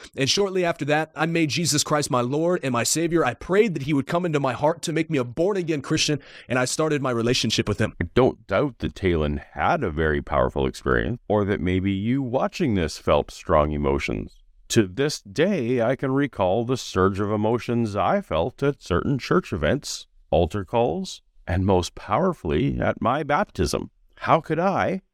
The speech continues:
Speaker 2: how could you, know that we are correctly attributing these emotions to a God? Would the feelings not be the same for someone falsely attributing?
Speaker 1: So, I'm assuming that because you're watching this video, you're in a similar boat right now.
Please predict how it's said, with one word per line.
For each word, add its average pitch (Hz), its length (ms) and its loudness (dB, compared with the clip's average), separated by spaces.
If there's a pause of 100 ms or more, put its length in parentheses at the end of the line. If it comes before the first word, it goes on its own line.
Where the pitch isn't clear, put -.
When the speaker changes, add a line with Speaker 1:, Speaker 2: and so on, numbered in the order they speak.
(100)
Speaker 2:
how - 200 -2
could 98 180 0
you, 160 520 0
know 160 440 -2
that 160 80 -6
we 143 160 -2
are 175 220 0
correctly 175 800 0
attributing 78 520 0
these 69 160 0
emotions 71 520 0
to 101 160 0
a 120 40 -2
God? 170 400 -2 (240)
Would 156 220 0
the 185 100 8
feelings 147 720 -2
not 160 180 0
be 175 140 -4
the 170 100 -2
same 170 380 0
for 170 160 -2
someone 160 480 0 (100)
falsely 101 480 0
attributing? 185 560 0 (140)
Speaker 1:
So, - 360 4
I'm 170 160 0
assuming 170 600 0
that 147 100 -2
because 156 300 -2
you're 160 100 -2
watching 151 280 -2
this 147 120 0
video, 113 360 0 (260)
you're 160 240 0
in 151 100 0
a 139 60 -2
similar 143 360 0
boat 120 240 0
right 120 220 -2
now. 107 240 0